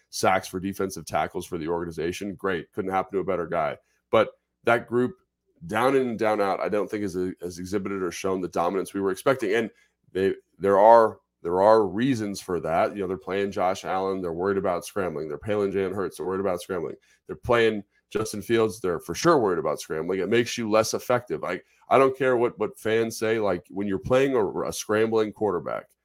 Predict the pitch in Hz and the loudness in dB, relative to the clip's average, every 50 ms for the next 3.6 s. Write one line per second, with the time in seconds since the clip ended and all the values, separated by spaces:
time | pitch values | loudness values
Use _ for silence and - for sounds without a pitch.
0 | _ _ _ _ _ _ _ _ _ _ - - 101 98 87 95 104 110 104 - | _ _ _ _ _ _ _ _ _ _ -14 -6 -4 -4 -2 0 0 0 0 -2
1 | - - 98 95 95 92 87 - - - - - - 98 90 87 - - 87 73 | -4 -2 0 2 2 2 0 -2 -6 -10 -8 -2 0 2 2 0 0 -4 -8 -6
2 | - - 73 73 - 73 - - 60 - - - - - _ _ _ _ _ _ | -6 -4 -6 -6 -6 -8 -10 -10 -10 -10 -12 -14 -20 -20 _ _ _ _ _ _
3 | _ _ - 104 98 - 117 107 98 92 80 73 | _ _ -8 -8 -2 2 2 4 4 4 2 -2